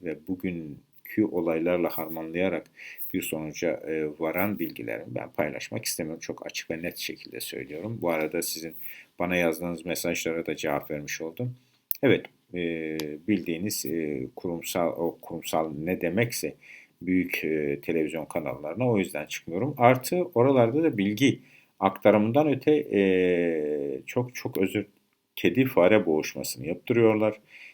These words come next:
Yani bir insan anayasa hukukçusu veya ceza hukukçusu ama kalkıyor paslı çivi konusunda, çamaşır makinesinin tamiri konusunda veya sosyolojik bir olayda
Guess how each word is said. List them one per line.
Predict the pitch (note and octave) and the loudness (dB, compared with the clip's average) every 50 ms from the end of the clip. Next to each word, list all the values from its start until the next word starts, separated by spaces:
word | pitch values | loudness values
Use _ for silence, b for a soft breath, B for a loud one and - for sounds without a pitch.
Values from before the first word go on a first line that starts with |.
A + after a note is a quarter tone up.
| B _ - | B _ 0
Yani | E2+ E2+ E2+ E2+ | 0 2 2 0
bir | - F2+ | 0 0
insan | F#2+ F#2+ F2+ - G#2+ G#2 | 0 0 0 0 0 0
anayasa | F2+ - F#2 G2 G#2 G2+ F#2 F2 - F2 | 0 0 2 2 4 4 4 4 2 0
hukukçusu | D#2 - - _ _ _ - - - D#2 - - - E2+ E2+ E2+ E2+ | -2 -2 -6 _ _ _ -18 -12 -10 -10 -8 -6 -2 0 0 4 6
veya | F2+ F2 F2 E2+ D#2+ | 6 6 6 6 4
ceza | D#2+ E2 D#2 D2 E2+ F2+ E2+ | 2 0 -2 0 2 2 2
hukukçusu | C#2+ C#2+ - - - - - - - - F2+ | 2 0 -8 -14 -16 -14 -12 -10 -8 -6 -6
ama | E2+ F2+ F#2 F2+ | -2 -2 -2 -2
kalkıyor | - - G2 F2+ F2+ - - - G2 F#2+ B B B B B B B B _ _ | 0 2 2 2 2 2 2 0 0 0 B B B B B B B B _ _
paslı | - - F#2 F2+ - - - F#2+ - | -4 -2 -2 0 -2 -2 -4 -6 -6
çivi | - - F2 E2+ E2+ | -6 -6 -6 -6 -6
konusunda, | - D#2+ D2 C#2 C2+ - - C#2 C2 C2+ D2 C#2+ | -6 -6 -6 -6 -8 -8 -10 -10 -8 -8 -6 -6
çamaşır | - - F2 D#2+ E2 D#2+ - F#2 | -4 -2 -2 -2 -2 -2 -2 -2
makinesinin | F2 E2+ D#2 - - E2 D#2 - F2 E2+ | -2 -2 -2 -2 -4 -6 -6 -6 -6 -8
tamiri | D#2 - E2 D#2 D#2 D#2 D#2 E2 D#2+ | -8 -6 -6 -4 -4 -4 -4 -6 -6
konusunda | - - D2+ C#2 - - - - C#2+ D2 D2+ | -6 -8 -10 -10 -10 -10 -10 -6 -4 -2 0
veya | D#2+ D#2+ D#2 D2 | 0 0 0 0
sosyolojik | - - D2+ - - - E2+ D#2 E2 E2 D#2+ - - - | -2 -4 -6 -4 -2 -2 0 2 2 0 0 -2 -6 -10
bir | D#2 C#2+ | -8 -8
olayda | C2+ B1+ B1+ C2 C2 - - - - - - B1+ B1+ C2 | -6 -6 -6 -6 -8 -10 -12 -12 -12 -10 -8 -8 -8 -10